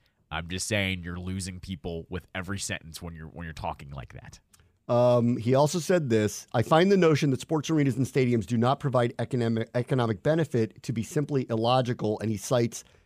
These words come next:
Speaker 2: the original M C I Center transforming Ch-, Chinatown,
Speaker 1: Mm-hmm.
Speaker 2: Nationals Park
Speaker 1: Yep.
Speaker 2: transforming the Navy Yard, and of course, uh, Camden Yards transforming the Inner Harbor.
Speaker 1: M and T Bank next
Speaker 2: In
Speaker 1: to it, yeah.
Speaker 2: each of these cases, in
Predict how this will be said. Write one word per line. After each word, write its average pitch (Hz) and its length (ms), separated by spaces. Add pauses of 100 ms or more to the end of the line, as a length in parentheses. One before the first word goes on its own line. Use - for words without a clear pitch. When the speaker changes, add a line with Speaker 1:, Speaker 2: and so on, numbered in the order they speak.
(100)
Speaker 2:
the 120 100
original 131 340
M 127 100
C 135 160
I 120 120
Center 123 400 (120)
transforming 101 480
Ch-, 113 100 (140)
Chinatown, 175 640
Speaker 1:
Mm-hmm. 95 240
Speaker 2:
Nationals 120 400
Park 170 300
Speaker 1:
Yep. - 40 (160)
Speaker 2:
transforming 113 520 (240)
the - 100
Navy 185 280
Yard, 175 380 (200)
and 127 120
of 131 120
course, 131 480
uh, 110 420
Camden 110 380
Yards 98 280
transforming 101 640
the 107 80
Inner 90 200
Harbor. 101 480
Speaker 1:
M 80 120
and 76 60
T 80 100
Bank 71 280
next 160 100
Speaker 2:
In 160 120
Speaker 1:
to 67 100
it, 69 60
yeah. 156 140
Speaker 2:
each - 160
of 185 140
these 165 260
cases, - 680 (280)
in 123 160